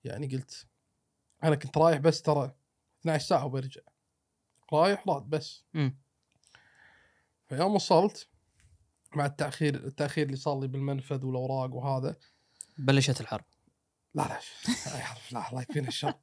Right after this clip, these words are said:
Speaker 2: <laughs> عدد سوالفك.
Speaker 1: إيه، لا، لا. دشيت، لا والله متأخر دشيت ال-، البصرة. فسمعت، آه، عندهم مطعم شعبي هناك اسمه الزرزور.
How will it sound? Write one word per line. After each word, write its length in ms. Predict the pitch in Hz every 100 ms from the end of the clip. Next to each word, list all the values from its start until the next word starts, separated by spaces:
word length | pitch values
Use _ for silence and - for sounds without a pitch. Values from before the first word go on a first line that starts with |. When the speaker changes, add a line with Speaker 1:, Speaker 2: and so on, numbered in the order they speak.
| -
Speaker 2:
<laughs> 140 | -
عدد 280 | 196 208 196
سوالفك. 500 | - 165 170 - 156
Speaker 1:
إيه، 240 | 156 170
لا، 340 | 156 175 170 165
لا. 180 | 143 135 - - _ _ - - - 214
دشيت، 680 | 185 240 160 185 214 214 180
لا 120 | 175
والله 180 | 175 156
متأخر 460 | 143 165 - -
دشيت 480 | 135 131 - 139 139
ال-، 200 | 131 127
البصرة. 580 | 123 127 131 127 104 - _ _ _ - _ _ _ _ _ _
فسمعت، 1400 | _ - 143 139 139 139 139 139 135 156 - 185 165 -
آه، 840 | 151 147 143 131 123 127 104 80 -
عندهم 260 | 160 151 156
مطعم 300 | 156 147 135
شعبي 360 | 156 139 135
هناك 300 | 131 123 - - _ _ _ _ _ _
اسمه 200 | - 139
الزرزور. 540 | 127 135 120 135 117